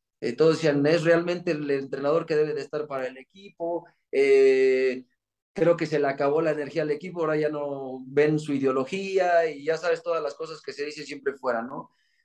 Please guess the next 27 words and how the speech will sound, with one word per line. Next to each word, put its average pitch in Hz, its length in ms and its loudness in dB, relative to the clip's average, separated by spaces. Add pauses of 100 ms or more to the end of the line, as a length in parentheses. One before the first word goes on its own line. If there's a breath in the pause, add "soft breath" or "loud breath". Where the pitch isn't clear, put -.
Pero 143 180 4
realmente, 185 840 2 (420)
eh, 127 100 -6
se 139 140 2
puede 180 460 2
ver 165 380 2
que 151 100 -4
el 143 100 -2
equipo 139 1040 -2 (640)
supo 165 680 2
manejar 147 840 0
internamente 151 880 -4
esa 143 160 -10
situación, 127 560 -6
sobre 123 220 -10
todo 143 300 4
él, 151 120 6
porque 139 240 -6
él 143 60 0
es 139 120 -4
el 127 140 -4
líder 147 260 -2
y 135 80 -10
la 120 140 -2
cabeza 131 360 -4
del 127 180 -8
equipo, 131 520 -14